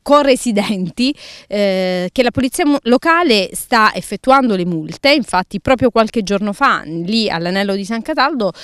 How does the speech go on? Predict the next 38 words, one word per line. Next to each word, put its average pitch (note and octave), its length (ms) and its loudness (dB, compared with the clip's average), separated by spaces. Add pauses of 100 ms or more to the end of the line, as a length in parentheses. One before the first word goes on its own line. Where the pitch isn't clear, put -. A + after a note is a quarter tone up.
(160)
alcuni B3+ 480 2
residenti B3 480 0
sono G3+ 200 -4
stati G#3+ 300 -6
sanzionati A3 640 -2
perché F3+ 240 -6
stavano G3 520 2 (300)
lasciando G#3+ 600 2
il G3+ 100 -2
verde G3 360 -2
per A3+ 120 -4
strada F#3 460 -4
in F3+ 100 -4
maniera F3 480 -6 (260)
incauta. E3 760 -4
Quindi, B3+ 440 4 (160)
come G#3+ 220 -2
poi B3 240 -2
tra A3 140 2
l'altro A#3 280 4
stiamo G3 300 -2
vedendo A3 400 2
anche G3 300 -2
per F#3 160 -2
le F#3+ 80 -2
strade, E3+ 680 -4
che G3+ 100 -6
insomma F#3+ 500 -4
i F#3 80 -6
ganci G#3 540 0
alle, F#3 400 2
alle F#3 180 0
ruote G3 260 -2
delle F#3 220 -4
auto, F#3+ 580 2
le F3+ 120 0
multe, G#3 540 -2 (260)
quindi B3 280 4